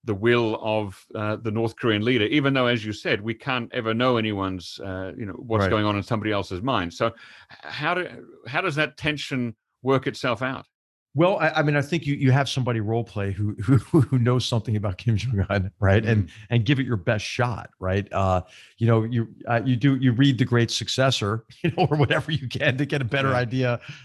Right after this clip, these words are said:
Speaker 2: of, of how he might respond, and, and to make sure you guard against the cognitive traps, right, that are always fatal for policy and lead to folly. And those cognitive traps are wh-, what I,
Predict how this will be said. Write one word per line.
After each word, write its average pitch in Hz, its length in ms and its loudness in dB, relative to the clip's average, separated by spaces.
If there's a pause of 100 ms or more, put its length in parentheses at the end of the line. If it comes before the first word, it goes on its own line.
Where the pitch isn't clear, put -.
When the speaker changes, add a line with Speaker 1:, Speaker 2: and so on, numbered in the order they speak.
Speaker 2:
of, 117 240 0
of 120 160 0
how 117 300 -2
he 127 100 -2
might 120 200 -2
respond, 117 540 0
and, 110 160 2 (340)
and 127 200 2
to 160 180 0
make 196 220 2
sure 220 320 -4
you 139 140 2
guard 135 340 2
against 131 320 0
the 123 80 -4
cognitive 123 580 0
traps, - 480 -2
right, 104 240 -2
that 117 80 2
are 117 120 2
always 135 300 4
fatal 98 360 0
for 92 160 -8
policy 98 600 2
and 110 120 4
lead 104 180 2
to 107 60 0
folly. 107 540 0 (380)
And 113 140 2
those 131 160 4
cognitive 123 460 2
traps 120 400 -2
are 113 100 -2
wh-, 107 260 -6
what 120 120 2
I, 117 140 4